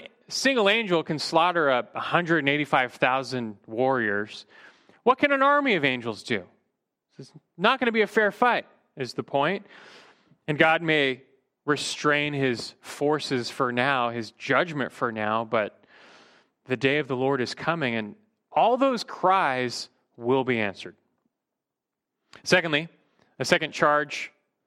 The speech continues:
a second sin of the wicked rich, self-indulgence. Self-indulgence. And look at verse five. He says next,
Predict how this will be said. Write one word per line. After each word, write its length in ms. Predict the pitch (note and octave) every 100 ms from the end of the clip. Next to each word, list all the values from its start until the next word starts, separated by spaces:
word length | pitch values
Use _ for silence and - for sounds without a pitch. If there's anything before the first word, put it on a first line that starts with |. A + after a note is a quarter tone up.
| _ _ _ _
a 120 | A#2
second 320 | - D3+ C3+ -
sin 640 | - E3 D3+ D3 D3 D3 _ _ -
of 460 | C3 B2+ A#2+ - _ -
the 100 | B2+
wicked 260 | B2+ B2+ A2+
rich, 440 | A#2 A#2 - - - - - -
self-indulgence. 1120 | - D#3+ D#3+ C3+ A#2+ A2+ A2+ F2 - - - _ _ _ _ _ _ _ _ _ _
Self-indulgence. 1200 | - - D#3 D#3+ D#3 C3 A#2+ A#2 A#2+ - - - _ _ _ _ _ _ _ _ -
And 80 | A#2+
look 100 | A2+
at 60 |
verse 180 | A2 G#2
five. 340 | A2 G2 - _ _ _ _ _ _ _ _ _ _ _ _ _ _
He 60 | C#3+
says 240 | D3 C3
next, 360 | C3 B2+ -